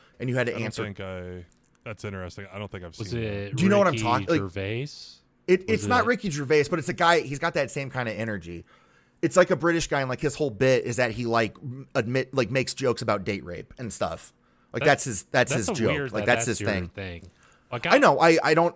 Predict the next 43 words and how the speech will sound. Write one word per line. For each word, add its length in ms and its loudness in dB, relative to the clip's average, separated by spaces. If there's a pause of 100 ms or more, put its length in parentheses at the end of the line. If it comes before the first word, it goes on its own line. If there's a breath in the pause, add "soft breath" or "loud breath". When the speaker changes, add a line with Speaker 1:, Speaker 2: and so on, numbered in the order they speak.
Speaker 1:
I, 140 2 (100)
I 80 -2
think 220 -4
that's 360 -2
a 100 -2
very 280 0
bad 400 2
take 480 0
for 180 -6
somebody 380 0
to 60 -2
be 160 -2
like, 260 -2
"Oh, 80 0
I'm 80 -2
gonna 120 -6
be 100 -4
the 100 -4
funny, 460 -6
that, 200 -2
that's 220 0
my 120 -2
funny 680 -6
thing." 400 -6
Like, 160 -8
I 40 -2
Speaker 3:
Yeah. 40 0
Speaker 1:
don't 120 2
know. 200 -2 (160 loud breath)
Speaker 3:
I, 220 -4
I 60 -2
Speaker 1:
Very 160 6
Speaker 3:
get 40 4
Speaker 1:
bizarre. 340 0
Speaker 3:
you 140 -6
might 260 -4
be 100 -6
a 40 -4
redneck 580 -6
and 140 -12
here's 240 -10
your 140 -14
sign. 540 -12